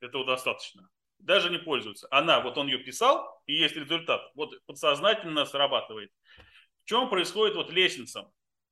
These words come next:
Э, он профессионал, у него есть задача зарабатывать. А, большинство программистов соглашается на работу в больших наших компаниях. Там компании уровня Озона предлагают программистам сразу триста-пятьсот тысяч рублей на собеседование. Он человек приходит и сразу с оффером уходит.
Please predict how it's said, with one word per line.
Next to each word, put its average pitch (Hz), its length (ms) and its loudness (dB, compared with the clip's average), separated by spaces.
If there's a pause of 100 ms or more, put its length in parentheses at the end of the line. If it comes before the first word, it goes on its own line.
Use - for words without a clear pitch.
(280)
Э, 127 240 4
он 185 140 0
профессионал, 185 920 2
у 147 60 -8
него 165 280 -4
есть 156 240 -2
задача 143 600 0
зарабатывать. 220 800 2 (320)
А, 123 440 0 (240)
большинство 160 480 0
программистов 196 680 2
соглашается 196 840 0
на 135 140 -4
работу 165 600 0
в 113 40 -20
больших 131 380 -2
наших 113 280 -8
компаниях. 226 640 0 (420)
Там 120 360 -4 (120)
компании 156 500 0
уровня 135 340 -2
Озона 220 420 -2
предлагают 135 600 -2
программистам 151 640 -6
сразу 143 380 0
триста-пятьсот 147 720 -4
тысяч 131 260 -10
рублей 170 260 2
на 170 180 4
собеседование. 120 800 -2
Он 107 100 -12
человек - 180 -14
приходит 226 420 -2
и - 40 -12
сразу 151 340 -2
с - 100 -10
оффером 104 360 -8
уходит. 98 340 -14